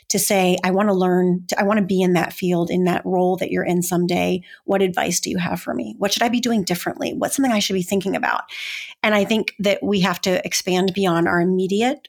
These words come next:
company and also look beyond even our industry to find people who can help offer those insights to us. It's so different now to talk about family at work. I was in an era where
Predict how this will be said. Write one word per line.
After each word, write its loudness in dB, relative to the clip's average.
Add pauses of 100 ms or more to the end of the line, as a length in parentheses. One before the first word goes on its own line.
company 2
and 2
also 2
look -2
beyond 2
even 0
our 2
industry 0
to -4
find 0
people -4
who 0
can -2
help 0 (380)
offer 0
those -2
insights -2
to 0
us. -2 (1400)
It's 0
so 2
different 0
now 2
to 2
talk 0
about -2 (180)
family 0
at -2
work. -2 (320)
I 2
was 0
in 2
an 2
era 2
where 2